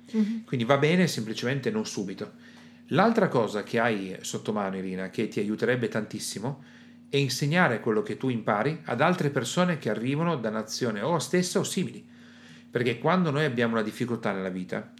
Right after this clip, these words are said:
Speaker 2: e stiamo lavorando per risolverla, la cosa più bella da fare è che quello che impariamo lo insegniamo agli altri.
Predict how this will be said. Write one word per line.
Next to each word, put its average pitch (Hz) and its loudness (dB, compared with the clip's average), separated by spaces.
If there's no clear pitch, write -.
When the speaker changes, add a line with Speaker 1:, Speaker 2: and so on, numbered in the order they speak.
Speaker 2:
e - -4
stiamo 143 4
lavorando 107 2
per 104 0
risolverla, 98 -4
la 123 -2
cosa 180 2
più 139 -2
bella 117 0
da 107 0
fare 160 2
è 117 -2
che 120 -2
quello 123 0
che 120 -4
impariamo 131 0
lo 135 -2
insegniamo 107 -4
agli 107 0
altri. 98 -6